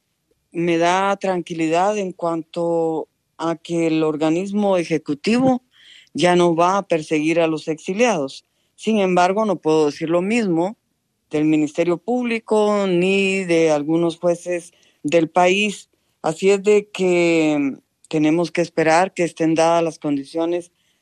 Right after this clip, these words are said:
de seguridad y de justicia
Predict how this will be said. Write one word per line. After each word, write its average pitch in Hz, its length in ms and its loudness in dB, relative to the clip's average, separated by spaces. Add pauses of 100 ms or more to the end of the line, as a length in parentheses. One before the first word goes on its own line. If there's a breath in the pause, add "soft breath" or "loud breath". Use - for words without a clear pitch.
(120)
de 165 240 0
seguridad 156 720 0
y 180 100 -2
de 156 140 -2
justicia 226 880 -4